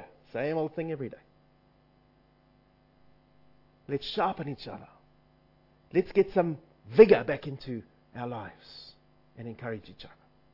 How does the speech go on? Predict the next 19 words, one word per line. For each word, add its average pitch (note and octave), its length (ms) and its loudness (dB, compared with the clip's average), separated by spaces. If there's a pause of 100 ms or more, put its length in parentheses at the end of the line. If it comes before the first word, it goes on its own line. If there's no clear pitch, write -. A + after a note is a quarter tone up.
(960)
Fifthly, C4 380 8 (1500)
before A#3+ 320 8
I G3+ 60 10
go F#3 160 8
away F3 200 8
there, C3 140 0 (180)
you A3+ 80 4
know, C#4 120 12
one B3+ 180 12
of C#4 80 10
the A#3+ 80 0
things A#3+ 260 2
which A3 220 0
draws G#3+ 600 12 (320)
couples A3 360 8
away G3 220 10
from G#3+ 220 4
each G#3 120 0
other A#3 240 8